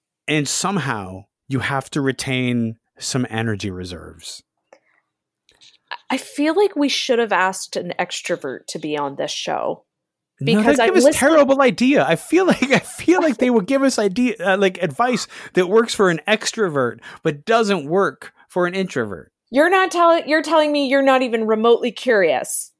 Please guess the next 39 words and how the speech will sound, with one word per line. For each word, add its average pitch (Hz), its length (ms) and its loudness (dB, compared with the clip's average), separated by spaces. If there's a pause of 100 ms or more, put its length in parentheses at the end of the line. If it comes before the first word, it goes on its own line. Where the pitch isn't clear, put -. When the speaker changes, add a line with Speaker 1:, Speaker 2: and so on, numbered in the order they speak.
(320)
Speaker 1:
I 240 80 4
mean, 277 160 8
I'm 262 180 4
curious, 220 600 2
but 226 160 0
I 269 100 4
always 247 240 2
assume 226 420 0
that, 160 160 0
like, 143 240 0
for - 180 -2
the, 143 220 0 (220)
for 170 160 -2
the 147 80 -2
extrovert, 156 680 0
they 139 140 2
just 160 260 -4
show 160 320 0
up 160 160 0
and 147 100 2
everything's 143 320 2
awesome. 131 460 -6
Speaker 2:
<laughs> - 2000 -2
They're 320 260 6
already 294 400 8
having 262 240 8
a 240 60 6
good 226 200 6
time. 185 400 2
They 349 140 4
Speaker 1:
They're 269 360 8
like, 277 140 8
Speaker 2:
pre-party. 214 220 6
Speaker 1:
they're 247 180 8
like, 262 200 4
"Hey, 247 260 4
it's 214 260 0
a 220 60 2
party. 269 540 2